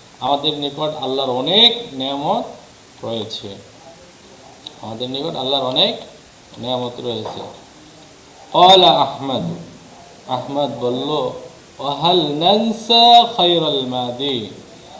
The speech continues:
আহমদ বলল, "আমরা কি তাহলে অতীতের নেয়ামতের কথা ভুলে যাব?"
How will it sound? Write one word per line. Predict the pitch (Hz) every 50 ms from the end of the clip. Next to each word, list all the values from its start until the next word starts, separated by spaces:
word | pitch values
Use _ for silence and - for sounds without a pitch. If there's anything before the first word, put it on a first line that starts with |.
| - - - - - - - - -
আহমদ | 131 143 151 160 156 151
বলল, | 165 175 180
"আমরা | 175 160 165 175 175 175
কি | 175 190 196
তাহলে | 190 202 196 196 202 196 202 202
অতীতের | 202 190 - 180 185 180 214 214 185 - 220 220 180 180
নেয়ামতের | 180 175 180 185 190 185 208 202 202
কথা | 190 196 190 196 185 196
ভুলে | 170 143 147 156 170 185
যাব?" | 202 240 247